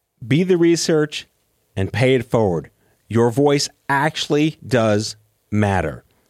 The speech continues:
Your story matters, and the best way to help and be heard is to join the communities that support you, lift you up, and guarantee,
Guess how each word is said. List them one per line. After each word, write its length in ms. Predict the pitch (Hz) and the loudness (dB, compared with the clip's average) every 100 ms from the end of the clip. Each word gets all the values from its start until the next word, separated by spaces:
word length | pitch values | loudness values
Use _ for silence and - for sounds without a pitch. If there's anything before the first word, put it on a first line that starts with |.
| _ | _
Your 200 | - 101 | -2 -2
story 420 | - - 156 165 | -2 -2 0 2
matters, 640 | 156 139 131 127 127 123 - _ _ - | 2 2 2 2 2 -2 -8 _ _ -10
and 180 | - 110 | -4 0
the 80 | 101 | -2
best 480 | 104 139 165 - - | -2 0 0 -2 -2
way 240 | 147 139 | 0 0
to 160 | 139 113 | -2 -6
help 420 | 110 160 175 190 - | -4 -2 -2 -2 -4
and 180 | 131 | -4
be 140 | 143 135 | -2 -4
heard 480 | - 117 104 101 101 _ _ _ - | -2 0 0 -2 -6 _ _ _ -4
is 180 | 120 - | -4 -2
to 140 | 123 | -6
join 460 | 98 - 123 123 135 | -6 -2 0 0 -2
the 80 | |
communities 760 | 135 - 131 107 101 101 101 - _ _ - | -4 -6 -2 0 0 0 -2 -6 _ _ -6
that 180 | 104 | -6
support 540 | - 107 - 156 156 160 | -6 -14 -4 -2 -2 -2
you, 200 | 147 147 - _ _ - | 0 0 -6 _ _ -4
lift 300 | 123 143 143 | -2 -2 0
you 160 | 127 | 2
up, 200 | 117 113 _ _ _ | 2 -2 _ _ _
and 340 | 117 110 107 104 | -6 -6 -6 -6
guarantee, 920 | 131 147 208 226 - 196 165 113 107 | -2 0 0 -2 -2 0 2 2 -2